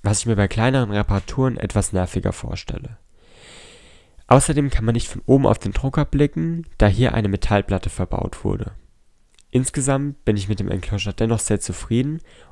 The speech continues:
und kann es euch empfehlen. Gerade wenn ihr an einem wirklich stabilen Gehäuse interessiert seid oder die Upgrades benötigt, seid ihr bei diesem Enclosure genau richtig. Falls euch der Preis zu hoch ist, ich stelle bald noch eine Alternative vor,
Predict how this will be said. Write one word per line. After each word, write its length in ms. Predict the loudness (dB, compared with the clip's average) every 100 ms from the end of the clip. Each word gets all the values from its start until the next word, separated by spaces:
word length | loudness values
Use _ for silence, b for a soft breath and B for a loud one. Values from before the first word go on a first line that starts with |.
| B
und 100 | -2
kann 140 | -2
es 120 | 0
euch 160 | 0 0
empfehlen. 480 | -2 -2 -2 -2 -6 -16 b b b b b
Gerade 380 | -6 0 2 2
wenn 120 | 2
ihr 80 | 2
an 100 | 2
einem 240 | 0 0 -2
wirklich 260 | -4 -4
stabilen 480 | -2 -2 2 2 2
Gehäuse 440 | 0 0 -2 -2
interessiert 520 | -6 -8 -8 -4 -4 -4
seid 360 | -4 -4 -4 B B B B -2
oder 120 | -2
die 160 | 0
Upgrades 400 | -2 0 0 0
benötigt, 720 | 0 0 2 0 -2 -6 -10 -10
seid 240 | -4 0
ihr 60 | 2
bei 100 | 2
diesem 300 | 2 -2 -2
Enclosure 440 | -2 -2 -2 -2
genau 300 | -2 -2 -2
richtig. 560 | -2 -6 -10 -16 -18 -20 -20 b b b b
Falls 240 | -4 -2
euch 100 | 0
der 120 | -2
Preis 380 | 0 2 2 2
zu 120 | -2
hoch 220 | -2 -2
ist, 340 | -4 -6 -8 -16 b b b b
ich 140 | -6
stelle 240 | 2 4 4
bald 240 | 2 -2
noch 80 | -4
eine 220 | -4 -4
Alternative 580 | -4 -4 -6 -6 -6 -6
vor, 400 | -6 -4 -4 -4